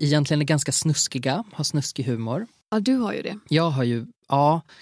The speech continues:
Speaker 1: kanske, alltså jag vet inte fan om den är så snuskig, men den är ju väldigt mörk.
Speaker 2: Ja, den är mörk och den är grov.
Speaker 1: Grov som in i
Speaker 2: Ja.
Speaker 1: helvete. Ja.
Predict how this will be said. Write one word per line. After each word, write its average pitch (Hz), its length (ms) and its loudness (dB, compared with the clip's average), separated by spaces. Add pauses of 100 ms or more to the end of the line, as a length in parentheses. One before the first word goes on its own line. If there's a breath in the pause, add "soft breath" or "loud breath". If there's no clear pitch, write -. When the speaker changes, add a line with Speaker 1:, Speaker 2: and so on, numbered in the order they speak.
Speaker 1:
kanske, - 320 -2
alltså 202 160 0
jag 208 60 2
vet 226 140 -2
inte 214 100 -10
fan 269 140 2
om 202 100 2
den 220 120 -2
är 277 40 -2
så 208 120 -2
snuskig, - 640 0
men 190 100 4
den 180 140 2
är 190 40 2
ju 202 100 2
väldigt 185 260 2
mörk. - 520 0
Speaker 2:
Ja, 233 120 6
den 240 180 4
är 254 40 8
mörk 269 260 6
och 262 60 -2
den 240 120 0
är 233 140 0
grov. 254 560 0
Speaker 1:
Grov 180 400 4
som 160 200 2
in 151 60 4
i - 40 4
Speaker 2:
Ja. 196 160 2
Speaker 1:
helvete. 151 580 0
Ja. 143 240 2